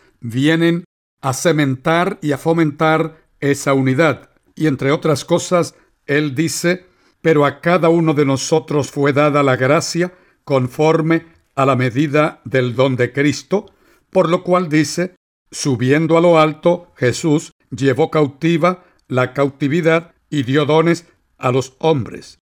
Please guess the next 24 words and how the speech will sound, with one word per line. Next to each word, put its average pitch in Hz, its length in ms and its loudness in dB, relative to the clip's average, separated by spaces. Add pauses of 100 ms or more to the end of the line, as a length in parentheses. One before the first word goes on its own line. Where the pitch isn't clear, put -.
(100)
Y 127 160 0
eso 151 320 0
de 165 140 0
que 151 100 0
subió, 165 640 0 (140)
¿qué 165 240 2
es? - 300 -4 (180)
Sino 151 360 -2
que 160 100 -2
también 151 680 0
había 143 320 2
descendido 143 760 0
primero 143 420 0
a 143 40 4
las 131 160 0
partes 143 560 -4
más 139 340 -4
bajas 143 500 -2 (320)
de 127 220 -2
la 131 100 0
tierra. 160 520 0 (360)
El 143 300 -2
que 135 160 -4
descendió 135 800 0